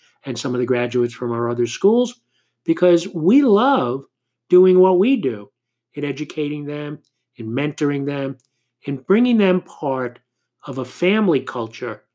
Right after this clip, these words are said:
of being a concierge care provider, 'cause we think that's the future of the healthcare industry,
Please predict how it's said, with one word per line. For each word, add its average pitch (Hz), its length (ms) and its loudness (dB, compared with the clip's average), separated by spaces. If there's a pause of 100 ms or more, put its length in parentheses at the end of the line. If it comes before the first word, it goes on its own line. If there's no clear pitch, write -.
(340)
of 120 120 -12
being 135 260 -4
a 127 160 -2
concierge 143 760 -6 (380)
care 120 240 -2
provider, 113 500 -8
'cause 120 240 -6
we 202 180 4
think 202 520 -2 (480)
that's 135 260 -8
the 143 100 -4
future 123 640 -4 (320)
of 120 100 -10
the 127 80 -4
healthcare 123 440 -4
industry, 214 600 0